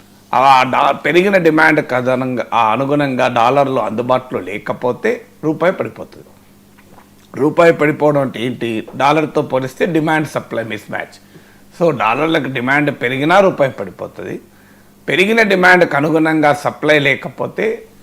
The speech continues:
పడి-, ప-, రూపాయి విలువ పడిపోతుంది. ఇప్పుడు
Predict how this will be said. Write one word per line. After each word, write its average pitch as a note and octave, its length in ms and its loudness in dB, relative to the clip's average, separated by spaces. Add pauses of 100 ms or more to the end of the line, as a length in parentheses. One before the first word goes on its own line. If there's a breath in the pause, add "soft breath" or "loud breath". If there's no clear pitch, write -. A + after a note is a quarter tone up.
(120)
పడి-, D3 160 0
ప-, B2+ 500 0
రూపాయి C#3+ 340 2
విలువ C#3+ 180 -2
పడిపోతుంది. B2 540 -8 (580 soft breath)
ఇప్పుడు C#3+ 540 -2